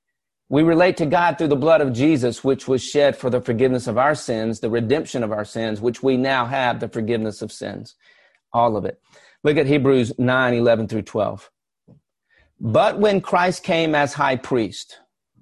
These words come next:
the final high priest, of the good things that are now already here. You know what those good things are? The new covenant,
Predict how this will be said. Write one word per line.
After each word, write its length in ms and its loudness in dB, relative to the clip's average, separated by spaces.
the 140 -2
final 460 2
high 240 -2
priest, 500 -14
of 160 2
the 80 2
good 320 2
things 320 2
that 160 4
are 80 4
now 360 2
already 440 4
here. 280 2
You 100 0
know 80 2
what 120 2
those 160 0
good 220 -2
things 240 -2
are? 240 0
The 120 2
new 180 4
covenant, 640 0